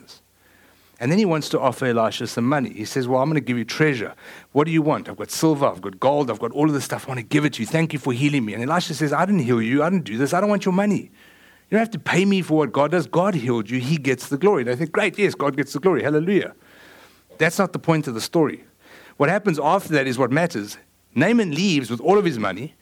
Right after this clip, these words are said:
Gehazi, the servant, is like, "Man, Elisha, you are so dumb, bro. That guy had cash. I want some of his money." And so he runs after Naaman,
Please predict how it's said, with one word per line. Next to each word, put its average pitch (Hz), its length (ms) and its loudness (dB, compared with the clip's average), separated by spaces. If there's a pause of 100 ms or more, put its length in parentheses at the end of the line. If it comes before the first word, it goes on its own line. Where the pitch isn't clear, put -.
(120)
Gehazi, 196 440 2
the 165 140 0
servant, 165 360 2
is 135 80 -4
like, 143 220 -2
"Man, - 300 -6
Elisha, 175 440 -2
you 175 200 0
are 127 80 -8
so 170 200 0
dumb, 143 360 -2
bro. 143 160 0
That 185 180 -4
guy 175 140 0
had 139 180 -4
cash. - 400 -4
I 170 80 0
want 180 220 0
some 180 120 2
of 143 100 -2
his 160 180 0
money." 180 320 -2 (600)
And 139 100 -4
so 165 100 2
he 208 180 2
runs 214 300 2
after 180 240 0
Naaman, 131 320 2